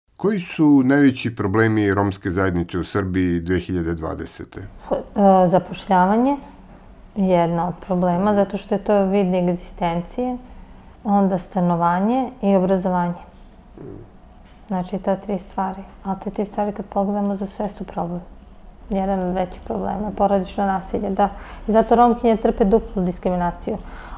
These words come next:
Speaker 2: Unutar, kako se zove, porodice i van porodice. Naprimjer, te devojčice žele da nastave školu, ali ne daju im. Imate puno takvih slučajeva. Retko koje dete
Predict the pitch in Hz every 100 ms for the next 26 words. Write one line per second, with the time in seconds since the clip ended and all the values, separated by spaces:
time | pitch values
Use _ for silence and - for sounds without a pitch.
0 | - 226 226 220 208 202 208 202 196 226
1 | 202 196 196 196 190 180 175 180 - -
2 | - - 196 208 247 269 - - 269 254
3 | - 220 208 196 175 - 190 196 - -
4 | - - - - - - - - - -
5 | - - - 208 180 214 226 233 233 226
6 | 233 - - 240 226 - 202 214 220 233
7 | 233 214 208 - 226 214 - 220 226 220
8 | 214 208 202 208 196 190 196 - - -
9 | - - 226 208 214 214 214 240 226 214
10 | 196 196 196 - 185 - 226 208 - -
11 | - - - - - - 196 202 240 240
12 | - 294 302 294 240 226 202 - 185